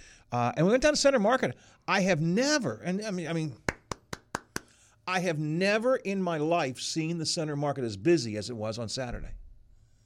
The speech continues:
I mean, the streets are just packed in the Center Market. And everybody's got packages in their hand. It was Small Business Saturday. D-,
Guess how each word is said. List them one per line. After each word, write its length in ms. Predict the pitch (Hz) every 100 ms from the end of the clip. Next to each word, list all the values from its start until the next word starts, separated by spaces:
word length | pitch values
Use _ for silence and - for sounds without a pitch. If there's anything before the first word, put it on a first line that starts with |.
| _ _ _ _ _ _ -
I 40 |
mean, 60 | 160
the 60 |
streets 280 | - 247 190
are 40 |
just 140 | 151 -
packed 480 | 220 269 - - - _ _ _ _ _
in 80 | 147
the 60 | 147
Center 200 | 180 165
Market. 320 | 175 - - - _ _ -
And 100 | -
everybody's 300 | 202 226 185
got 140 | 175 -
packages 420 | 160 180 226 202
in 80 | 202
their 100 | 180
hand. 140 | 190
It 60 | 196
was 100 | -
Small 220 | 180 160
Business 320 | 160 160 131
Saturday. 460 | 143 160 170 110 - - - - _
D-, 120 | 131